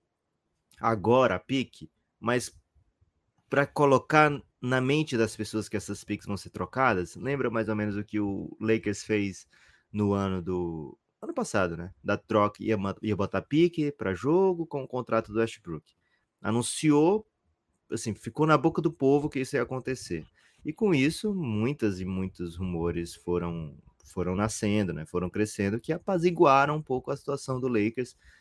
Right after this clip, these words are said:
Não, vai ter uma troca em algum momento, et cetera. Né? Acho que o Philadelphia vai ter que ir por esse caminho, especialmente se a temporada não fosse desenhando pra um caminho muito bom no início, né? Nesse momento, o Philadelphia já jogava sem o Harden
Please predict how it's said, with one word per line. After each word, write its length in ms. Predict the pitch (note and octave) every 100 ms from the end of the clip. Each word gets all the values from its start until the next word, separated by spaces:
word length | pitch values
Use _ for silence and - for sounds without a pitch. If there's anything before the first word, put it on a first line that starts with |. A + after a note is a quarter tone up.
| _
Não, 220 | G2+ A#2+ F#2+
vai 120 | F#2
ter 100 | A2
uma 100 | A#2
troca 420 | - A2+ A2+ F2
em 40 |
algum 100 | E2
momento, 560 | F#2+ A2 A2+ A2+ F#2+ -
et 100 | -
cetera. 420 | - G#2+ G#2 - _ _ - - _ _
Né? 380 | G2 G2 F#2+ F#2+
Acho 220 | B2 -
que 80 | D#3
o 20 |
Philadelphia 440 | D#3+ C#3 C3 C#3
vai 160 | C#3 C#3+
ter 340 | - - D3
que 320 | C#3+ D#3+ D3
ir 120 | C#3 -
por 180 | C3 A#2
esse 220 | A#2 -
caminho, 320 | A#2 A2 C3
especialmente 1120 | C#3+ - D#3 E3+ - B2 A2+ C3 E3 D3+ - F#2
se 720 | - C#3+ C3+ C3+ C#3+ D3+ - _
a 80 | A2+
temporada 540 | A#2 A2 A2 A2 G#2+
não 140 | A2+ G#2+
fosse 260 | A2+ G#2+
desenhando 480 | G#2+ G#2+ G2+ G#2+ A2+
pra 140 | -
um 80 | A#2+
caminho 640 | - A#2+ A#2 A2+ A#2 A#2 A#2+ _ _ _
muito 300 | G#2 A2+ C3+
bom 260 | A#2+ A#2+ A2
no 100 | G#2
início, 480 | G2+ G2 F#2 - F2
né? 160 | F2 F2 _ _ _ _
Nesse 400 | B2 C#3 E3+ E3+
momento, 500 | C3+ A2+ C3+ D3+ A2+
o 20 | A2
Philadelphia 480 | A#2+ B2 B2 A#2
já 160 | A2 G#2+
jogava 600 | G2+ F#2+ F2 F#2 B2 C3
sem 240 | - G2
o 80 | F#2
Harden 640 | F2 E2+ F2+ A2 B2+ D#3+